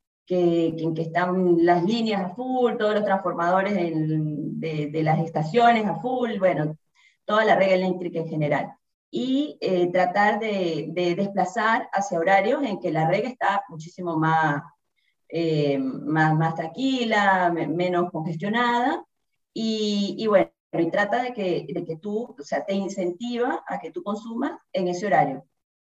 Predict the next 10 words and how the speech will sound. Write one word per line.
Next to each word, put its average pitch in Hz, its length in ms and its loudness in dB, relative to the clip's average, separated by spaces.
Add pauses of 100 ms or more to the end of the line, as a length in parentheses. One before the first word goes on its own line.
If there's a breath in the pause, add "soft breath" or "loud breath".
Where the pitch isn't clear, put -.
(380)
Eh, 156 240 0
bueno, 147 280 2
esa 156 120 -2
es - 60 -8
como - 180 0
la 160 160 4
parte 165 880 0
filosófica. 208 720 0 (160)
<laughs> - 160 -20
Entonces, 247 680 2